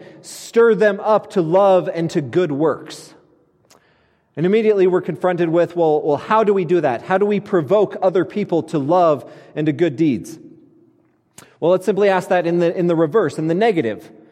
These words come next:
How do you provoke someone to anger? My kids have been spending a whole lot more time together lately,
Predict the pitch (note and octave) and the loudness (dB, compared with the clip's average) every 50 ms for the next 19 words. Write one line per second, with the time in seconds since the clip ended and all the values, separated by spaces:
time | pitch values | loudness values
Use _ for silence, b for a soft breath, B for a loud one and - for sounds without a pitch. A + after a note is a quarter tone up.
0 | b b b b b b b b E3 F3+ F3 D#3+ F3 E3+ F3 F3 D#3+ - - - | b b b b b b b b 0 2 2 2 2 4 4 2 2 0 -6 -16
1 | - - F#3 D#3 F3+ F3+ F3 - - - F#3+ F3 E3+ F3 E3+ D#3+ G3+ - - B3+ | -4 -4 -2 2 2 0 0 0 -4 -4 -2 -2 0 -2 -2 -2 -4 -2 0 0
2 | A#3+ G3 C3+ A2+ F2+ D#2+ - - - - - _ _ _ _ _ b b b b | 0 0 0 -2 -4 -6 -14 -20 -20 -20 -20 _ _ _ _ _ b b b b
3 | b b - D#3 E3 D#3+ - B3+ C4 B3 F3+ D3+ - - F#3 D#3+ C3+ F3+ E3+ D#3 | b b -2 -2 -2 0 0 0 0 0 0 -6 -4 -4 -4 -2 0 -2 -2 -2
4 | - - F3+ E3+ E3+ E3 D#3 D3 C3+ F3+ F3+ F3 F3 E3+ D#3+ D#3+ D#3 C#3+ C#3 - | -2 -4 -2 -2 0 -2 -2 -2 0 0 2 2 2 0 0 0 -2 -2 -2 -4
5 | - D#3+ D3 D3 D3 C#3+ C#3 D3+ C#3 C#3+ C#3 C3+ C#3 D3 D3 E3 G#3 C4 B3 | -6 -4 -2 -2 -2 0 0 0 0 0 0 0 0 -2 0 -2 -4 -4 -4